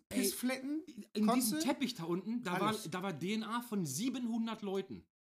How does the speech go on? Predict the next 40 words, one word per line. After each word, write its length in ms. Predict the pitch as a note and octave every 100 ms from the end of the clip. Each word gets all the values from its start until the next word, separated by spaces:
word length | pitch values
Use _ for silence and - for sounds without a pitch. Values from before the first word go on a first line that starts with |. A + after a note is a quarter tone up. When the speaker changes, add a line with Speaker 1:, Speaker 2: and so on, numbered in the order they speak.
| - -
Speaker 1:
pro 160 | A#3+
Speaker 2:
Ja. 60 | A#3+
Speaker 1:
Quadratzentimeter. 960 | A3 F#3+ A3 A3 E3 F#3 A3+ - A#2
Speaker 2:
<laughs> 20 | B3
Ist 140 | -
so. 120 | D#3 - _ _ _ D#4+
Speaker 1:
Dieser 260 | F#3 F3+ G#3
Teppich 540 | - C4 B3 B3 -
war 180 | A3+ G#3
das 240 | F#3+ - - -
ekelhafteste, 840 | D4 D#4 - D4 B3 A#3+ - A#3 G#3 G#3 A#3+ F4 _
Speaker 2:
Ja, 60 | G3+
ja. 60 | -
Speaker 1:
was 160 | F3
ich 140 | C#4 G#3+
mir 120 | G3
jemals 680 | F3 A3+ D4 C#4+ C4 B3+ - - -
Speaker 2:
Corona 720 | G#3+ F3+ B3+ C4 B3 D4+ E4+ -
hatte 180 | A3+ -
Speaker 1:
Ja. 40 | A3
Speaker 2:
seinen 280 | A3 A3 A#3
Ursprung 460 | B3 - - A3+ -
Speaker 1:
in 220 | C#4 E4
diesem 240 | C#4 C#4 D4+
Speaker 2:
in 60 |
diesem 200 | C#4 A#3+
Speaker 1:
Teppich. 200 | G#3 G3 D4
Speaker 2:
Teppich. 420 | - A3+ C4 - F4+
Speaker 1:
Absolut. 560 | - E4+ G4+ A#4+ - - A#4 D#4 A#3
Ich 100 | A3
will 120 | D4
gar 160 | C4+
nicht 120 | C4 B3+
wissen, 220 | C4 A3+
was 180 | A#3 E3
da, 320 | A3+ C#4 C4+
wenn 140 | G3+ G3
der 180 | A3+
nicht 160 | C4 B3
irgendwie 500 | A3 A#3 A3+ A3